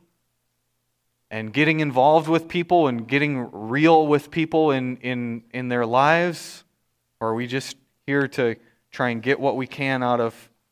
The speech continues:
out of church and what feeds me? And are we defining our life as a whole,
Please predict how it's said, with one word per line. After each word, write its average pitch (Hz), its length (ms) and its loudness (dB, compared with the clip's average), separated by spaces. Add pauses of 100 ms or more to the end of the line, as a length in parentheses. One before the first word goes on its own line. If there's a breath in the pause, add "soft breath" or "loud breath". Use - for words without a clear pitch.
(200)
out 117 160 2
of 117 120 -4
church - 560 -4 (1040)
and 107 180 -10
what 120 260 0
feeds 131 420 -6
me? 123 480 -4 (1120)
And 110 100 -6
are 117 160 2
we 131 220 -2
defining 123 720 -2
our 113 340 0
life 110 580 -4
as 107 140 -8
a 98 60 -8
whole, - 420 -4